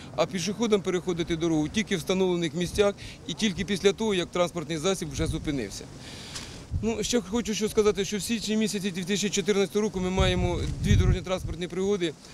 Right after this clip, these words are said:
вояки, водії транспортних засобів, яких спричинили тілесні ушкодження людям, і з місця пригоди зникли.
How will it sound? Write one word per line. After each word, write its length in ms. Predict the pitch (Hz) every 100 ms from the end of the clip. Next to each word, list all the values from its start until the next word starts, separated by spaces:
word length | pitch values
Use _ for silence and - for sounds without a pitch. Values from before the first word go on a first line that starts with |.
| -
вояки, 560 | 151 180 196 - 214 185 -
водії 440 | 170 180 180 214 214
транспортних 560 | 190 185 165 160 180
засобів, 400 | 160 220 185 170
яких 300 | 160 165 156
спричинили 480 | - 175 196 196 185
тілесні 380 | 180 180 180 175
ушкодження 440 | 165 196 160 180
людям, 360 | 185 214 175 156 - -
і 80 | 151
з 60 |
місця 300 | 165 214 185
пригоди 420 | 170 156 165 156 156
зникли. 380 | 151 135 120